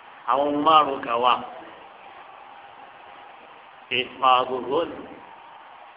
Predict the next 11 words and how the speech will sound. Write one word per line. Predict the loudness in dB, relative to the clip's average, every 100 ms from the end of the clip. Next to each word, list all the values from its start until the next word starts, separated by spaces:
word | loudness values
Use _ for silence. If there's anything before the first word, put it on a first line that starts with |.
| -20 -20 -20 -20 -20 -20 -20 -20 -12
ẹ | -8 -8
ṣọ́ | -4 -2
wọn, | -2 -2 -4 -6 -16 -20 -20 -20 -20 -20 -20 -18
ẹ | -6 -4
há | 0 0
wọn | 0 -2
sórí. | -4 -6 -6 -8 -14 -18 -20 -20 -20 -20 -20 -20 -20 -20 -20 -20 -20 -20 -20 -20 -20 -20 -20 -20 -20 -20 -8
Walau | 0 4 6 8
rakibtumul | 6 2 -2 -2 -4 -4 -2 -2 0
ibla | 0 2 4 4 2 -2 -16 -20 -20 -20 -20 -20 -20 -20 -20 -20 -20 -20 -20 -20 -20 -20 -20 -20 -20 -20 -20 -20 -20 -20 -20 -20 -20 -20 -20 -20 -20 -20 -20 -20 -20 -20 -20 -20 -20 -20 -20 -20 -20 -20 -10
لأمضيتموهن | 2 4 4 4 2 2 -2 -8 -8 -2 0 0 -2 -4 -6 -4 -4 -4 -2 -4 -4 -4 -4 -6 -4